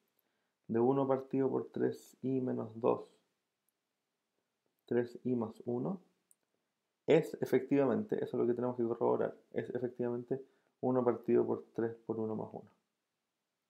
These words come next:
¿Será cierto? Bueno, esta suma tiene solo un elemento, ¿cierto? Que es el elemento uno partido por tres por uno menos dos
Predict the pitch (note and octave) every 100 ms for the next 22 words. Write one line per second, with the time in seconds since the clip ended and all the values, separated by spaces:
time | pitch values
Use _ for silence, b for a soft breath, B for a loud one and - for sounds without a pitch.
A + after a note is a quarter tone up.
0 | _ _ _ _ - C#3+ - E3 - G#2
1 | A#2 - - B2 - - D#3 D#3+ G3+ _
2 | _ _ _ _ - B2+ A#2+ C3 B2 C3
3 | D#3 G#3 D#3+ A2+ - _ _ _ - A2
4 | - F#3+ _ _ _ _ _ _ A2+ A#2
5 | A#2 B2 A#2+ A#2+ B2 B2 B2 - C3 C3
6 | C3 B2 - B2+ A#2 A#2+ - - A#2+ C3
7 | - _ _ _ _ _ _ _ _ _
8 | _ G#2+ - A#2+ A#2+ A#2+ - A2 G#2+ G#2
9 | G#2 A#2+ D3+ - _